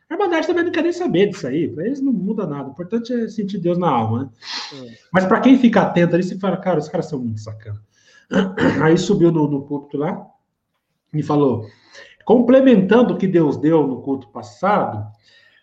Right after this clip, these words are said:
Speaker 1: ah, Deus, Cristo não, não reina,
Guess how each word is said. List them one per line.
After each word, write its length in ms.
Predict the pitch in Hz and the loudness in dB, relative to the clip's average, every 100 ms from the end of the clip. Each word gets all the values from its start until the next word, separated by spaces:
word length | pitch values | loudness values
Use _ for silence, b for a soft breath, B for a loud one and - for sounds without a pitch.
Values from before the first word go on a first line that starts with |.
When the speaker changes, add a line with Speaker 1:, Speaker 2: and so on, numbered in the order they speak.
| b | b
Speaker 1:
ah, 600 | 156 160 156 151 147 147 170 | -6 -2 0 -2 -4 -8 -6
Deus, 540 | 185 214 262 226 185 - | 2 4 6 2 -2 0
Cristo 680 | 202 277 - 269 196 - _ _ _ | 4 4 2 -4 -6 -10 _ _ _
não, 520 | 190 214 294 330 247 _ _ _ - | 0 2 2 0 -6 _ _ _ -8
não 300 | 208 285 277 | -2 0 0
reina, 680 | 170 208 285 277 330 320 | 0 0 2 2 -2 -8